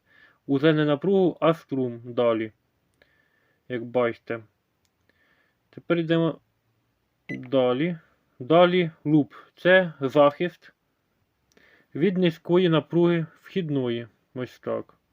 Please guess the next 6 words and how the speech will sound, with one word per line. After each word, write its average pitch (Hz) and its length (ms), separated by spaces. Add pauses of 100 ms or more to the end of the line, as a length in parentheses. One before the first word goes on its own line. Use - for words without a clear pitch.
(120)
Йдемо 151 400
далі. 113 420 (2250)
Ауп. 143 460 (1500)
Це 160 180
захист 190 520 (360)
від 180 320